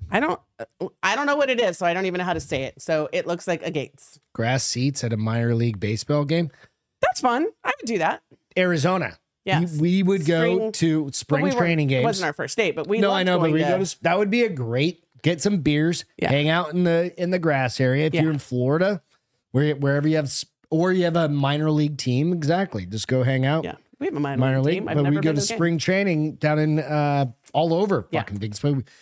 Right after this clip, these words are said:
Speaker 2: we always went to the
Speaker 1: Of course,
Speaker 2: Padres
Speaker 1: we
Speaker 2: game.
Speaker 1: went to the Padres. We followed
Speaker 2: The Padres
Speaker 1: them.
Speaker 2: was
Speaker 1: Even though we
Speaker 2: dope.
Speaker 1: didn't follow them during the season, we
Speaker 2: No.
Speaker 1: followed them during spring training.
Speaker 2: Spring training. It was great.
Speaker 1: It's always fun. Little girl, you better not pee in here.
Speaker 2: Oh,
Speaker 1: You
Speaker 2: she
Speaker 1: haven't
Speaker 2: doesn't.
Speaker 1: peed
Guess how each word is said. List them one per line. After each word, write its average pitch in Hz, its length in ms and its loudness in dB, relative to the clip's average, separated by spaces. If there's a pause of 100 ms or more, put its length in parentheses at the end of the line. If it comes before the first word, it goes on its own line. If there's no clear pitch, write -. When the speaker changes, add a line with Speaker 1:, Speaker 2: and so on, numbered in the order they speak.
(140)
Speaker 2:
we 175 80 2
always 196 160 0
went 165 140 -2
to - 20 -8
the 123 80 -6
Speaker 1:
Of - 100 -10
course, 104 160 0
Speaker 2:
Padres 98 320 0
Speaker 1:
we 190 80 0
Speaker 2:
game. 202 60 2
Speaker 1:
went 208 140 0
to 226 40 -10
the 214 80 0
Padres. 143 500 -4
We 160 100 -8
followed 160 240 -2
Speaker 2:
The 151 80 2
Padres 147 340 2
Speaker 1:
them. 143 60 0
Speaker 2:
was 131 120 -2 (400)
Speaker 1:
Even 202 200 0
though 214 100 2
we 226 60 2
Speaker 2:
dope. 240 80 0
Speaker 1:
didn't 240 120 -2
follow 233 280 2
them 226 200 0
during 226 220 0
the 220 80 -2
season, 190 560 -2
we 151 80 -2
Speaker 2:
No. 185 120 0
Speaker 1:
followed 156 220 0
them 160 220 -2
during 156 540 -4 (260)
spring 156 200 -4
training. 143 240 -2
Speaker 2:
Spring - 0 -
training. 95 260 -6
It - 180 -18
was 110 100 -12
great. 95 200 -12 (520)
Speaker 1:
It's 269 80 -6
always 214 220 -4
fun. 143 260 -8 (1120)
Little 196 140 -8
girl, 196 340 -6 (120)
you 196 60 -20
better 190 160 -6
not 185 180 -6
pee 226 120 -4
in 214 80 -2
here. 185 100 -2
Speaker 2:
Oh, - 20 -2
Speaker 1:
You 170 40 -2
Speaker 2:
she 180 60 -2
Speaker 1:
haven't 180 160 -4
Speaker 2:
doesn't. 127 180 -8
Speaker 1:
peed 208 280 -4